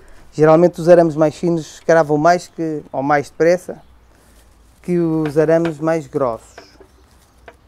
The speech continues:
Este arame está a ficar, estava a ficar cravado, no entanto, vou deixá-lo ficar assim,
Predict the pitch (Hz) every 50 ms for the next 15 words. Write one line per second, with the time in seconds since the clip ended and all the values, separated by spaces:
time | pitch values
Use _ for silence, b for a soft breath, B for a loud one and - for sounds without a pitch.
0 | _ _ _ _ _ b b b b b b b b b b b b _ - 185
1 | 208 202 - 208 196 196 190 180 175 - - 180 170 160 - _ - 175 160 147
2 | 147 143 - _ _ - - - 185 170 165 156 - - 156 135 - 156 143 131
3 | 120 120 - _ _ _ - - 160 160 147 139 147 156 170 180 185 190 196 -
4 | - _ _ - - 170 170 175 180 175 175 180 175 170 170 - 175 156 147 139
5 | 131 - - 120 117 - _ _ _ _ _ _ _ _ _ _ _ _ _ _
6 | _ _ _ _ - 135 147 160 165 160 - 170 165 - - 151 - 156 151 151
7 | - - 151 160 180